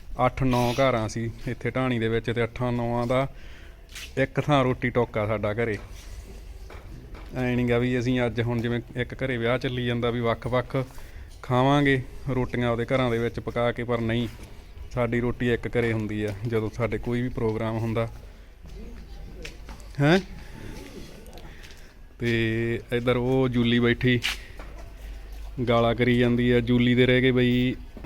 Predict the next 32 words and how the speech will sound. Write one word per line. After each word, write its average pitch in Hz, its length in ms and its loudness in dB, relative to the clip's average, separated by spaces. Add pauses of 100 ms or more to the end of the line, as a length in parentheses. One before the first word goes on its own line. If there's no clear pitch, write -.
(400)
ਅੱਜ 113 200 0
ਸਹੀ 151 640 6
ਸੋਲਾਂ 127 440 6
ਦਿਨ, 110 220 2 (1080)
ਅੱਜ 117 140 2
ਇੱਕ, 123 140 4 (360)
ਇੱਕ 123 200 4
ਮਾਰਚ 117 500 4
ਆ, 127 160 6 (360)
ਸਹੀ 127 180 0
ਸੋਲਾਂ 117 360 2
ਦਿਨ 113 140 4
ਰਹਿ 110 200 4
ਗਏ। 120 240 4
ਵੇਖੋ 117 280 2
ਜੂਲੀ 117 320 4
ਕੀ 113 180 0
ਰਿਜ਼ਲਟ 120 320 4
ਲੈ 131 160 4
ਕੇ 123 140 2
ਆਉਂਦੀ 120 300 4
ਆ। 117 100 4 (1200)
ਤੇ 120 80 2
ਮੰਮੀ 120 380 6
ਤੋਂ 123 540 4
ਸੰਤਰਾ 120 460 4
ਪੂਰਾ 120 260 4
ਖਾਧਾ 117 340 4
ਨਹੀਂ 123 120 4
ਗਿਆ, 117 240 4 (1400)
ਉਹਨੇ 127 220 6
ਖਵਾਤਾ 117 580 4